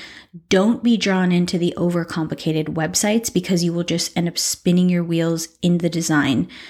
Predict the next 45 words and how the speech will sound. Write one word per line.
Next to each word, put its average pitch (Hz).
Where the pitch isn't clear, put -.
phase 160
of 170
the -
website, -
which 175
is 175
where 175
a 175
lot 160
of 175
photographers 165
get -
stuck. 240
And 190
then 190
they 175
end 170
up 156
needing 165
to 170
hire 220
people. 214
And 185
then 175
those 208
people 214
end 190
up 190
taking 180
weeks 170
and 160
weeks 156
and 180
weeks. 220
And 185
then 185
you're 190
just 180
missing 190
out 180
on 170
all 160
of 160
that 156
data. -